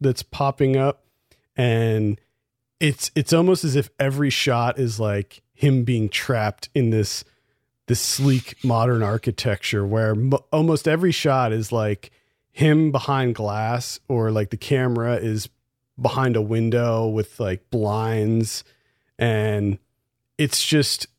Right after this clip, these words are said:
so good. Uh, it's worth seeing this movie just for the cinematography because it's just absolutely stunning. Uh,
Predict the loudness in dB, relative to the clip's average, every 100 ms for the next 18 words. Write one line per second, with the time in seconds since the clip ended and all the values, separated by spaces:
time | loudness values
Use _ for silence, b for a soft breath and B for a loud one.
0 | _ -4 -2 -2 0 2 4 4 2 -2
1 | -12 -4 0 2 0 -6 -10 -16 _ _
2 | _ 0 0 0 -4 -8 _ _ _ _
3 | -4 -2 -2 -4 2 2 2 -2 -8 _
4 | -4 0 2 2 2 2 2 2 0 0
5 | 0 0 -6 -16 -4 0 2 0 -2 -4
6 | -2 -2 -2 -2 -2 -4 -6 -6 -6 -6
7 | -4 -4 -4 -6 -4 -2 -2 -4 -10 -18
8 | _ _ _ _ _ _ _ 2 2 0
9 | 0 0 0 -2 -2 -2 -2 -4 -6 -8
10 | _ -14 -14